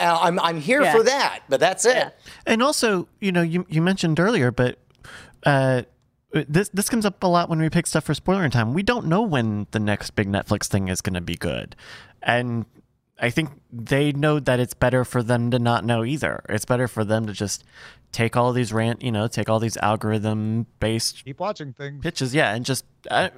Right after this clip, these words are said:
Speaker 3: try 'em. I mean, that's why we're seeing all these shows get can-, you know, get, get canceled or ended
Speaker 1: It
Speaker 3: prematurely, 'cause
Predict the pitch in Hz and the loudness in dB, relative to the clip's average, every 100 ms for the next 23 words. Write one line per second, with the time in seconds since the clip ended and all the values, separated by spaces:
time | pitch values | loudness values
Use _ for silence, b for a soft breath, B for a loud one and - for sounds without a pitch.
0 | 180 214 247 113 B B - 175 170 135 | -4 -2 -2 -4 B B -2 0 0 2
1 | 160 - - 127 160 165 139 _ _ 139 | 0 0 0 2 2 0 -8 _ _ -4
2 | 139 - 156 151 139 135 - 147 139 131 | -2 0 2 2 2 -2 -2 -2 0 -4
3 | - 135 180 - - 135 104 98 120 - | -2 -2 -4 -6 -8 -4 -2 -4 -8 -12
4 | _ 127 113 _ _ - 127 156 123 110 | _ -6 -6 _ _ -6 -2 0 0 -2
5 | - 123 131 101 - _ - 196 120 104 | 0 -2 -2 -6 -10 _ 0 2 0 -2
6 | 104 98 127 - 139 | -2 -2 -2 -2 -2